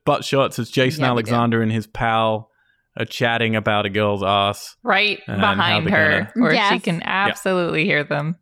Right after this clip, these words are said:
Speaker 2: And she's also
Speaker 1: Yep.
Speaker 2: playing softball in bikini bottoms. Go fuck yourself. <laughs>
Speaker 3: Well, she's the swimsuit model one.
Speaker 2: Yeah, I guess. Gotta, gotta show them goods.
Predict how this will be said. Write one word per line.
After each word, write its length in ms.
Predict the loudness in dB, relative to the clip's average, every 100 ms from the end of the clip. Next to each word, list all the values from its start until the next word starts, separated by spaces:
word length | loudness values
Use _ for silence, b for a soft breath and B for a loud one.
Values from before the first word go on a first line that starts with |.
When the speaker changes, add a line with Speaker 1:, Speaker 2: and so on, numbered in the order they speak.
| _ -4
Speaker 2:
And 120 | 0
she's 200 | 2 0 2
also 480 | 2 4 2 2 0
Speaker 1:
Yep. 160 | -8
Speaker 2:
playing 340 | 0 2 2 -2
softball 880 | -10 -4 2 2 0 0 2 2 -2 _ 0
in 380 | 2 2 -2 2
bikini 640 | 2 2 0 2 2 2
bottoms. 640 | 2 2 0 -2 -2 -2 -4 _ 0
Go 80 | 2 2
fuck 340 | 0 0 2
yourself. 580 | -2 0 -2 -2 -4 -16
<laughs> 800 | _ _ _ _ _ -16 -16 _
Speaker 3:
Well, 120 | 0 0
she's 260 | 0 0
the 80 | 0
swimsuit 560 | 0 0 0 0 -2 0
model 400 | 2 4 4 2
one. 320 | 2 0 -4 b b b _
Speaker 2:
Yeah, 380 | -8 0 2 0 -2
I 120 | -6
guess. 360 | -2 0 0 -2
Gotta, 400 | -2 0 2 0
gotta 220 | 0 0
show 260 | 0 0 2
them 200 | 2 0
goods. 600 | 2 2 2 -2 -6 -16